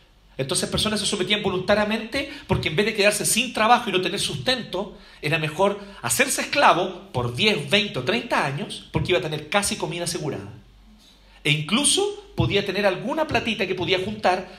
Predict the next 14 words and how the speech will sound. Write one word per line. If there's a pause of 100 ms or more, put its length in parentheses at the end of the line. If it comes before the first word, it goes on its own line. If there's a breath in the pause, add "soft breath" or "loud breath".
(140 loud breath)
y
después
de
veinte
o
treinta
años
siendo
esclavo, (380 loud breath)
podía
no
solamente
ser
libre,